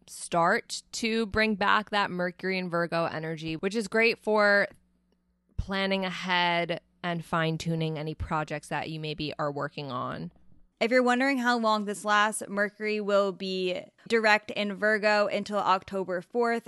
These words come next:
Speaker 2: at eight oh nine P M Eastern Standard Time, when Mercury will enter Libra.
Speaker 1: So there are some key dates you're gonna wanna pay attention to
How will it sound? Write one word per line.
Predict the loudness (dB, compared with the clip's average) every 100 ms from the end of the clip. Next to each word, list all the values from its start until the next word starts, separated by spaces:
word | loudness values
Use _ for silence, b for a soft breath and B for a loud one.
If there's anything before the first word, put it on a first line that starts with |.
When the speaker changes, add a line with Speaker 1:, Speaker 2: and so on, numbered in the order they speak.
| 0
Speaker 2:
at | 4 6 4 -4 -4
eight | -4 0
oh | 0
nine | 2 2 2
P | -2 -6 -2
M | 0 -2
Eastern | -8 -8 -8 -8
Standard | -6 -4 -4
Time, | -2 0 0 -2 0
when | 0 0
Mercury | -2 -4 -2
will | -2
enter | -2 -2 -4
Libra. | -6 -8 -10 -12 -14 _ -14
Speaker 1:
So | -2 2 4 4 0 -4 _ _ _ _ -8
there | 0 2
are | 4 4 4 2 -2 -6
some | -2 -2
key | -2 -2 0
dates | 4 2 2 2
you're | 2
gonna | 2
wanna | 2 2
pay | 0 0 0
attention | -2 -4 -6 -4 -6
to | -6 -4 -2 0 -2